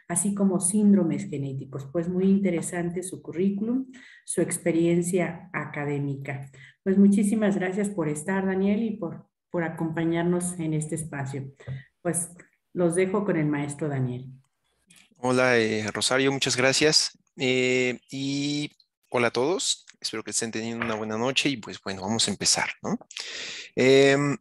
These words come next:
Speaker 2: <clears throat> primero, em,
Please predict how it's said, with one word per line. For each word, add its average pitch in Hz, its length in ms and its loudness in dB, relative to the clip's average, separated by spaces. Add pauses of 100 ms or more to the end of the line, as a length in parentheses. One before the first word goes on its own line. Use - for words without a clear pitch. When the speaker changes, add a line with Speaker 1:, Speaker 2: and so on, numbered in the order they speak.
Speaker 2:
<clears throat> - 1500 -2
primero, 185 800 4 (560)
em, 127 720 -6